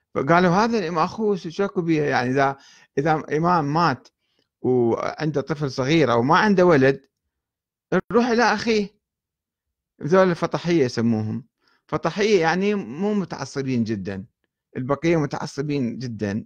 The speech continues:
لازم إلا بالأعقاب وأعقاب الأعقاب، هكذا أبدًا إلى يوم القيامة. ما يصير ترجع الإمامة إلى أخ ولا ابن أخ ولا عم ولا ابن عم. فراحوا،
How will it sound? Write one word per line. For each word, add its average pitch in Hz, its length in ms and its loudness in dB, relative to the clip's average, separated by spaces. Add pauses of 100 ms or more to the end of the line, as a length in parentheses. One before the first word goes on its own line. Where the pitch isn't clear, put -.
(100)
لازم 160 400 -4
إلا 175 220 0
بالأعقاب 165 880 -2
وأعقاب 147 440 0
الأعقاب، 143 500 -4 (320)
هكذا 156 420 0
أبدًا 165 240 0
إلى 143 220 -2
يوم 131 200 -2
القيامة. 104 460 -2
ما 175 60 -2
يصير 165 240 -4
ترجع 127 340 -6
الإمامة 135 460 -2 (400)
إلى 139 120 2
أخ 131 380 2
ولا 107 400 0 (380)
ابن 123 200 2
أخ 139 300 0
ولا 113 200 0
عم 127 340 2
ولا 110 220 -2
ابن 98 180 -2
عم. 95 200 -2 (1500)
فراحوا، 214 600 4